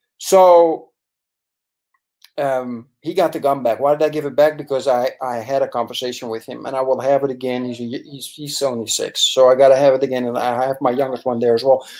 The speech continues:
So I explain out to them, it's like, "Look, this, this is what guns do, but I need a little bit of time." So sometimes it's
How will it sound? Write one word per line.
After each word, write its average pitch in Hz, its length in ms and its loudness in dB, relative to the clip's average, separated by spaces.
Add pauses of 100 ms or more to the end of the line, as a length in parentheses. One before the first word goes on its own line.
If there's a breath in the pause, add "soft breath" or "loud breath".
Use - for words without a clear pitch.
So - 140 4
I 156 680 4
explain 160 480 0
out 135 200 2
to 139 60 -2
them, 127 220 -2
it's 123 120 -8
like, 123 200 -2
"Look, 147 260 2
this, 139 260 -4
this 147 220 -4
is 143 180 -8
what 143 260 2
guns 135 340 -2
do, 196 140 -4
but 143 140 2
I 143 60 4
need 180 200 -2
a 185 80 2
little 160 240 0
bit 139 120 2
of 120 120 -8
time." 143 220 0
So 139 100 -12
sometimes 269 480 -2
it's - 100 -16